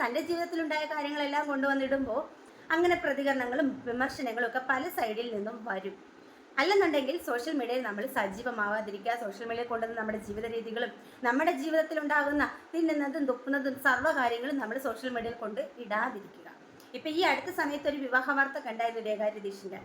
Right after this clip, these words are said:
എനിക്ക് തോന്നുന്നു അതുകൊണ്ടായിരിക്കാം, ചിലപ്പോ അങ്ങനെ ആരെങ്കിലും വിമർശിച്ചിട്ടുണ്ടോ എന്ന് എനിക്കറിയത്തില്ല. ഇപ്പൊ ഒന്ന് കെട്ടി, രണ്ട് കെട്ടി, മൂന്ന് കെട്ടി,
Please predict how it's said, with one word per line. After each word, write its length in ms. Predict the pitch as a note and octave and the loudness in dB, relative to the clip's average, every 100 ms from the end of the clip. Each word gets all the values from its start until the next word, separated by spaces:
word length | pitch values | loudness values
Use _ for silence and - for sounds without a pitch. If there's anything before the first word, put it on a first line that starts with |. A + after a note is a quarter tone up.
| - - G#3+ | -16 -10 -4
എനിക്ക് 200 | A3 C4+ | 2 2
തോന്നുന്നു 260 | B3+ C#4+ B3 | 2 2 2
അതുകൊണ്ടായിരിക്കാം, 840 | C4 E4 D#4 C4 D4+ E4 E4+ D#4+ - - - - | 2 2 2 2 2 0 0 0 -2 -12 -20 -2
ചിലപ്പോ 220 | E4 E4 | 0 2
അങ്ങനെ 180 | D#4+ E4 | 2 4
ആരെങ്കിലും 320 | E4 D#4 E4+ D#4 | 2 2 0 0
വിമർശിച്ചിട്ടുണ്ടോ 680 | C#4+ D#4 F4+ - F4 D#4 E4 E4 | 0 -2 -6 -8 -2 2 4 2
എന്ന് 120 | D4+ C#4+ | 2 -2
എനിക്കറിയത്തില്ല. 520 | C4+ A#3+ A#3+ A3+ G#3 G#3 - - | 0 0 -2 -4 -8 -8 -14 -8
ഇപ്പൊ 120 | C4 C4 | 0 2
ഒന്ന് 160 | D4 D#4+ | 4 4
കെട്ടി, 160 | D4 D4+ C#4+ | 2 0 -2
രണ്ട് 160 | C#4 D4 | 0 0
കെട്ടി, 180 | C#4 D4 C#4 | -2 -2 -2
മൂന്ന് 140 | D4 C4+ | 0 2
കെട്ടി, 140 | C4+ | 2